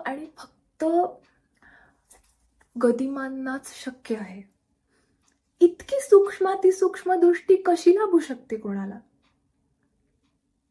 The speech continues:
तर मित्रांनो, ही कविता वाचून तुम्हाला काय वाटलं, तुमचा अभिप्राय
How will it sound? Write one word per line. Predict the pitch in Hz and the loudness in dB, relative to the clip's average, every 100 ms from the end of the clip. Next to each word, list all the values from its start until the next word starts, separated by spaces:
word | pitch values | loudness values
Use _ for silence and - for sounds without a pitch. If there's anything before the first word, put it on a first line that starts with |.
| _ _ _ _ _ _ _ _ _ _ _ _ _ _ _ _ _ _ _ _ _ _ _ _ _ _ _ _ _ _ 311 | _ _ _ _ _ _ _ _ _ _ _ _ _ _ _ _ _ _ _ _ _ _ _ _ _ _ _ _ _ _ 0
तर | 311 | 0
मित्रांनो, | 269 262 262 277 311 349 - _ _ _ _ _ _ _ _ _ _ _ _ - | 0 0 0 -4 -4 -4 -6 _ _ _ _ _ _ _ _ _ _ _ _ -4
ही | 311 | 2
कविता | 277 247 247 285 | 2 2 0 0
वाचून | 277 269 285 285 285 | 2 0 -4 -6 -8
तुम्हाला | - _ - 240 233 240 | -14 _ -4 -2 0 -2
काय | 247 233 226 | -2 -2 -2
वाटलं, | 214 196 208 196 190 202 - _ _ - | -2 -4 -4 -4 -4 -8 -16 _ _ -14
तुमचा | 226 214 220 | -12 -6 -6
अभिप्राय | 214 208 220 226 226 220 | -4 -6 -6 -8 -8 -8